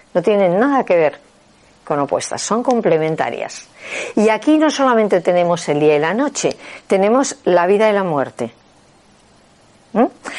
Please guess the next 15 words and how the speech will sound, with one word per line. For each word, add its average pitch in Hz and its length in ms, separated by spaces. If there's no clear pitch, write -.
Que 226 140
cuando 247 240
se - 140
habla 339 260
de 302 80
estos - 320
opuestos 269 460
decimos 160 560
la 190 120
vida 302 280
o 190 140
la 185 160
muerte, 160 560
¿verdad? 233 260
No, 180 220